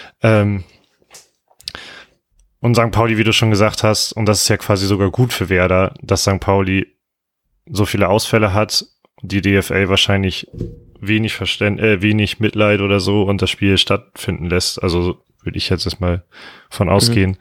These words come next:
Speaker 1: Ähm, und es wäre ja sogar gut für Werder, wenn Schalke das einfach gewinnt, um ein bisschen Druck von hinten rauszunehmen für Werder.
Speaker 2: Ja. Ja, ich, eigentlich schon, ne? Eigentlich guck mal, jetzt soll ich nicht mehr auf, auf eins gucken, sondern eher auf so vier und fünf.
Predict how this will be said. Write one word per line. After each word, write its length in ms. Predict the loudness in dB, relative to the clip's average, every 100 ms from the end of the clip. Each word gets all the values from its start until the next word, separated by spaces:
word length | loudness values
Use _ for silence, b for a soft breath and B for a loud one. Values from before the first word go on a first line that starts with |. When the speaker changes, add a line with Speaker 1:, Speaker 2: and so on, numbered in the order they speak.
| B B B B B _ -2
Speaker 1:
Ähm, 440 | 0 2 0 -4 B -4
und 100 | 0
es 160 | 0 2
wäre 140 | 2
ja 80 | 2
sogar 220 | 2 2
gut 200 | 2 0
für 180 | 2 2
Werder, 260 | 2 2 2
wenn 120 | 0
Schalke 320 | 0 0 0
das 160 | -2 -2
einfach 240 | -4 -6
gewinnt, 340 | -4 -2 -2 -2
um 120 | -2
ein 40 |
bisschen 440 | 0 2 2 -2 -6 -2
Druck 220 | -2 -2
von 160 | -2
hinten 240 | 0 0 0
rauszunehmen 640 | 0 0 0 -2 -4 -6
für 420 | -6 0 0 0 -4 _ -10
Werder. 320 | -6 -4 -2
Speaker 2:
Ja. 200 | 0 -2 -6 _ _ _ _ _ _ _ _ _ _ B B B B B -2
Ja, 200 | 0 -2 -6
ich, 360 | -6 -6 -12 -16 _ _ _ _ _ _ b b b -6
eigentlich 220 | -4 -2
schon, 160 | 0 2
ne? 120 | 2
Eigentlich 160 | 0 -2
guck 180 | -4 -2
mal, 60 |
jetzt 180 | -4 -2
soll 120 | 0
ich 120 | 0 -2
nicht 220 | -4 -2
mehr 100 | -4
auf, 120 | -6
auf 280 | -6 -4 -2
eins 220 | -4 -2
gucken, 200 | -2 2
sondern 180 | 2 2
eher 180 | 0 -4
auf 80 |
so 100 | -10
vier 180 | -6 -4
und 60 | -2
fünf. 260 | -2 -2